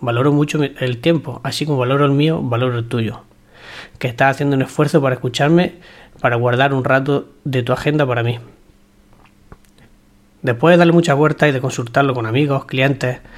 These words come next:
incluso con la almohada, he decidido realizar este formato, una duración aproximada entre cinco y diez minutos, en el que puedo darte dosis, cápsulas, píldoras, estrategias, tácticas,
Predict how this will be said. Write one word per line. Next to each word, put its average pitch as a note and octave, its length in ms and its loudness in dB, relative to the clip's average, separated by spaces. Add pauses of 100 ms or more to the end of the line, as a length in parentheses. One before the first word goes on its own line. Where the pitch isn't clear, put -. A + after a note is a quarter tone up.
(240)
incluso B2+ 320 -6
con B2+ 120 -4
la B2 60 0
almohada, A#2+ 400 0 (520)
he D#3+ 80 4
decidido D#3 340 6
realizar C#3+ 380 2
este B2+ 160 -4
formato, A#2 520 -4
una C3 140 0
duración C#3 440 0
aproximada B2+ 440 -2
entre A#2 480 -4
cinco B2+ 580 -2
y A#2 220 -2
diez A2+ 180 -4
minutos, A#2+ 440 -2 (340)
en C3 140 -4
el B2 120 -2
que A#2 120 -4
puedo D3 240 2
darte D3+ 300 2
dosis, C3 360 -2 (220)
cápsulas, B2 540 -4 (120)
píldoras, B2+ 500 -2
estrategias, B2 720 -4 (180)
tácticas, C#3+ 500 -4